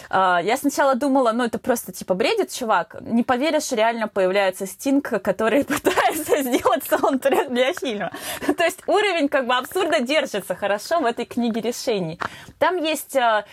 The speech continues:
интересные склейки, визуальные решения, что-то похожее на анимационную аппликацию,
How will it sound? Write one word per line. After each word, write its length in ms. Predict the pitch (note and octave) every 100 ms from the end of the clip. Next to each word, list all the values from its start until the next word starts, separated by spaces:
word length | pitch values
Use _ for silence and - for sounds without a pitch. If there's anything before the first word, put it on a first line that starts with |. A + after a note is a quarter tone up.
| -
интересные 600 | B3+ B3 C#4 D4 - B3+
склейки, 840 | B3+ - C4 E4 F4 C#4 D4 C#4 C4
визуальные 680 | G#3 G#3 B3+ E4 D#4+ D4+ D4
решения, 920 | C4+ - C#4+ C#4+ C4 B3 A#3+ A#3 A3 _ - F#3+
что-то 240 | - A3
похожее 580 | G#3 A3+ B3 A#3 G#3+ G3+
на 160 | F#3+ F#3+
анимационную 600 | G3 G3+ F#3+ A3 G3+ F#3
аппликацию, 1040 | F3 G3+ - D#4 D#4 C#4+ - C4 B3 A3+